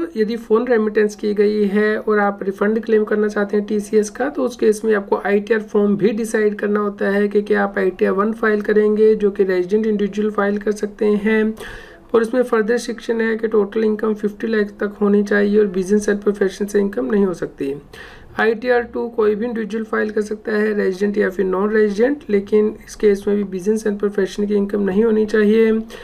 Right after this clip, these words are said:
आईटीआर three file की जा सकती है यदि व्यक्ति individual है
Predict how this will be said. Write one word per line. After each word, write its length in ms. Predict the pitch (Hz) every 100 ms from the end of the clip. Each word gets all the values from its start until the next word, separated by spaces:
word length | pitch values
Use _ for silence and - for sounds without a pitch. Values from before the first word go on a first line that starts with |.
| - - -
आईटीआर 480 | 220 220 226 240 233 -
three 180 | 254
file 320 | 262 240 220 214
की 140 | 220
जा 180 | 214 208
सकती 420 | 208 208 220 214
है 400 | 196 214 214 208
यदि 160 | 196 214
व्यक्ति 440 | 214 208 - 214 214 208 - - - 214
individual 520 | 208 214 196 214 214
है 320 | 208 220